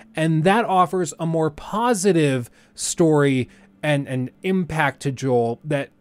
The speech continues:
makes him start thinking, "Maybe I should try to find somebody to care about once again,"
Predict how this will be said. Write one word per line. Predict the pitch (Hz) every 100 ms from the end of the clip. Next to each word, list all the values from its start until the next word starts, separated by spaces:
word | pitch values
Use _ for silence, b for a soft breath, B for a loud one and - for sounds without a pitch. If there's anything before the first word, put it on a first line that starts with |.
| _
makes | 277 269 220 262
him | 247
start | - 226 196
thinking, | 220 202 160 139
"Maybe | 147 170 175 175
I | 160
should | 147 - 175 156
try | 147 - 139 143 156
to | 151 147
find | - 147 139 139 131 b b b - _
somebody | - - - - 160 170 160 156 151 151 143
to | -
care | - - 139 147
about | 127 113 120
once | 120 123 143 139
again," | 135 123 135 117 110